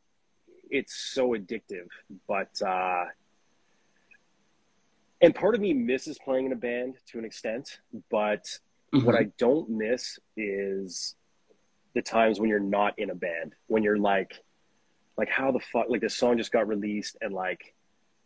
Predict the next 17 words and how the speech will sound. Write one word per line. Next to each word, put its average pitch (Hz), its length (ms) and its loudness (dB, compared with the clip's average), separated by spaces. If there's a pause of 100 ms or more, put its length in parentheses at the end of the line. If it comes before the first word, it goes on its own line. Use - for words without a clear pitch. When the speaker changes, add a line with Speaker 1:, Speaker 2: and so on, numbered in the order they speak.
(320)
Speaker 1:
everything 165 340 4
is 117 140 -6
riding 110 320 -6
on 90 100 -18
this 92 380 -18
and 110 160 -8
I, 107 40 -4 (100)
it, 113 120 -8 (120)
it, 127 120 2
Speaker 2:
Right. 113 200 8
Speaker 1:
it 120 80 0
doesn't 127 280 2
work 117 260 0
out. 107 200 4
Like, 104 140 -8
what 113 200 -6
the 123 100 -6